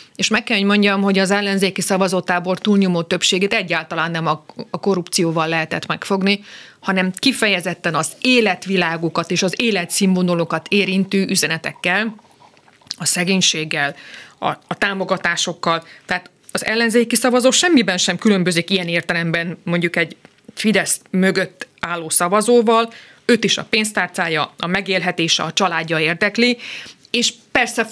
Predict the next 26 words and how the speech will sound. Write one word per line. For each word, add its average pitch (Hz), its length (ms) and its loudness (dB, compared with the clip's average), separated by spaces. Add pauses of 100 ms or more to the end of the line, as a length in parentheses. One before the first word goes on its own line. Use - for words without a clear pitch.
(140)
másodlagosan 254 840 2
fontos 233 340 2
a 233 40 2
demokrácia, 208 600 0
és 196 160 2
másodlagosan 220 680 0
fontos, 214 380 2
hogy 196 120 0
ne 196 100 2
legyünk 185 340 -2
egy 180 120 -4
korrupt 190 400 -2
országba, 202 680 2 (420)
de 190 160 0
azért 180 240 0
meg 185 140 -2
kell 170 180 -2
élnünk. 175 440 -2 (400)
És, 170 300 -2
ö, 185 120 -2 (120)
ez 220 200 -2
az, 214 120 2
amiben 190 380 2
szerintem 190 420 0
egy 185 140 2
óriási 175 640 2